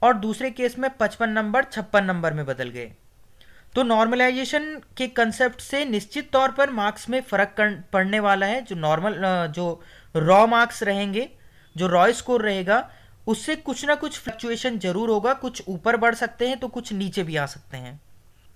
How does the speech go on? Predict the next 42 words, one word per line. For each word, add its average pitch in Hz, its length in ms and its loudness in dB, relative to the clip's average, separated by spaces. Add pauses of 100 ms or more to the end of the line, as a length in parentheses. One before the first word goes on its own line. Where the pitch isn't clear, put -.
(260)
बहुत 170 400 2
ज़्यादा 254 340 6
अंतर 254 440 4 (180)
नॉर्मलाइजेशन 214 720 2
में 214 140 -2
नहीं 185 340 0
आएगा 220 380 2 (680)
कि 202 80 0
हम 226 140 4
सोच 214 280 0
रहे 220 140 2
हैं 220 160 -2
पचपन 214 320 0
नंबर 214 320 2
हैं 220 140 2
और 220 120 2
सत्तर 202 340 2
हो 196 140 0
जाएं, 196 260 0 (460)
या 208 160 6
किसी 214 280 -4
के 233 100 -2
सत्तर 214 340 2
नंबर 208 320 2
में 202 120 -2
से 220 180 -2
वो 214 460 0 (160)
पचास 190 320 2
नंबर 208 260 2
हो 196 100 0
जाएं, 208 200 0
ऐसा 180 260 -2
नहीं 180 340 -2
होगा। 220 360 2 (440)
तीन 262 220 -2
चार 294 360 2
मार्क्स, 220 560 0
दो 202 180 0
चार 233 260 4
मार्क्स 202 260 2
का 247 160 0
फर्क 240 360 0